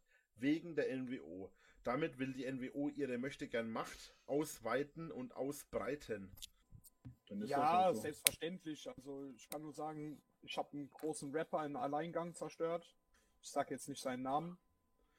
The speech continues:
Speaker 1: Ach ja, äh, eine Information nebenbei am Rande noch, ähm, wenn wir es schon ansprechen. Die N W O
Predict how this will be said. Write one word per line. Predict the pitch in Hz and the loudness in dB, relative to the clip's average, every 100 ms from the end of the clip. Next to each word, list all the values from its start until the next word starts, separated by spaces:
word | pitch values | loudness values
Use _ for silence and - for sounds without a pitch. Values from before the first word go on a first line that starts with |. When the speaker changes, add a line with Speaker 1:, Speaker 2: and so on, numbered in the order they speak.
| _ - | _ -6
Speaker 1:
Ach | 127 127 | -4 2
ja, | 156 175 | 6 6
äh, | - 139 135 - | 8 8 6 4
eine | 139 160 | 0 0
Information | 160 160 156 147 - 156 151 | -2 -4 0 0 2 0 2
nebenbei | 147 139 127 131 | 0 -2 2 2
am | 127 120 | 2 2
Rande | 123 170 | 0 0
noch, | 180 180 - - - - - - | -2 -4 -6 -16 -14 -14 -12 2
ähm, | 135 139 139 - | 6 6 2 -2
wenn | 139 | 0
wir | 139 | 2
es | - | 4
schon | - 135 | 2 2
ansprechen. | 123 147 - - 143 160 170 - - - - - _ - - - - 165 151 139 | 0 -2 -2 -2 -2 -2 -8 -12 -20 -20 -20 -20 _ -20 -20 -18 -10 -6 -4 -6
Die | 123 135 | -2 2
N | 151 156 | 2 2
W | 156 | 0
O | 156 165 185 | 2 0 -2